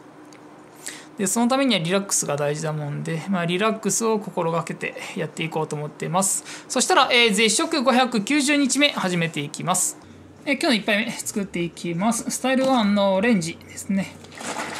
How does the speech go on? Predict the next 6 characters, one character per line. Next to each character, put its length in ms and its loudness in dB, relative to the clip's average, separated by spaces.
こ 60 2
れ 200 4
を 260 4
三 240 2
百。 260 -2
で、 220 -2